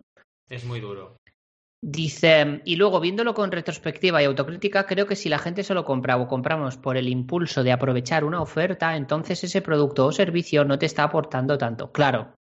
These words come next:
Speaker 2: eso es verdad.
Speaker 1: Ciento por ciento.
Speaker 2: La cantidad que compras con descuento que hacemos, que hemos estado esperando pacientemente a que se descuente, son pocos. En general, las compras con descuento rebajas son compras impulsivas.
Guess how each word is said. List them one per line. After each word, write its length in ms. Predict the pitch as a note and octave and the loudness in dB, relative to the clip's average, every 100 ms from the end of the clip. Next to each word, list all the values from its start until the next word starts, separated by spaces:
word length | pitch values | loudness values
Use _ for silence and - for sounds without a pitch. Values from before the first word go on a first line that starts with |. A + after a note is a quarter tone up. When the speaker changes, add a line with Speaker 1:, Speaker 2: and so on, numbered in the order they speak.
| _ _ - | _ _ -14
Speaker 2:
eso 120 | D3+ | -8
es 100 | E3+ | -4
verdad. 420 | D#3+ C3 A#2+ A#2+ - _ _ _ _ - | 0 0 0 -4 -16 _ _ _ _ -20
Speaker 1:
Ciento 240 | A#2 A2 | -16 -16
por 140 | G2 - | -16 -18
ciento. 320 | F#2+ F#2 - _ _ D3 | -20 -20 -20 _ _ -4
Speaker 2:
La 140 | D#3 | 0
cantidad 340 | E3 D#3+ F#3+ | 0 0 0
que 120 | G#3 A3 | 0 -4
compras 640 | F#3+ E3+ C#3+ B2 B2 - _ | -4 -2 -4 -4 -6 -16 _
con 200 | - D3 | -6 -2
descuento 600 | C#3 C#3 - F3 F3 D3+ | -2 -2 -2 -2 0 -2
que 80 | C3 | 0
hacemos, 760 | B2 E3+ F#3+ D#3 E3+ - - - _ _ _ - | -2 2 2 2 -2 -6 -14 -20 _ _ _ -4
que 260 | C#3+ C3 | 0 2
hemos 260 | D3+ D3 C#3+ | 2 0 -2
estado 260 | B2+ D#3 | -2 0
esperando 500 | C3 - C3+ C#3 E3 | 0 -2 -2 -2 -2
pacientemente 540 | E3+ - D3 D#3+ D#3+ D3 | -2 -2 -2 -2 -2 -2
a 40 | |
que 100 | C3 | -2
se 120 | C3 B2+ | -2 -4
descuente, 440 | B2+ - E3 F#3 | -4 -4 -4 -2
son 220 | F3+ D3+ | -2 -2
pocos. 320 | C#3+ B2+ B2 | 0 -2 -2
En 100 | C#3+ | -4
general, 300 | C3+ C#3 D3+ | 0 2 2
las 160 | B2+ - | 0 -2
compras 340 | D#3 E3+ F#3+ | -4 -2 -2
con 140 | - E3 | -2 -6
descuento 400 | C#3+ - C3 B2+ | -6 -4 -2 2
rebajas 280 | C#3+ F#3 F3+ | 2 0 -4
son 120 | D#3+ | -2
compras 320 | D#3 D#3 D#3+ | -2 -2 -4
impulsivas. 720 | D3+ C3+ B2 A#2+ A#2 - - | -4 -2 -4 -4 -6 -8 -12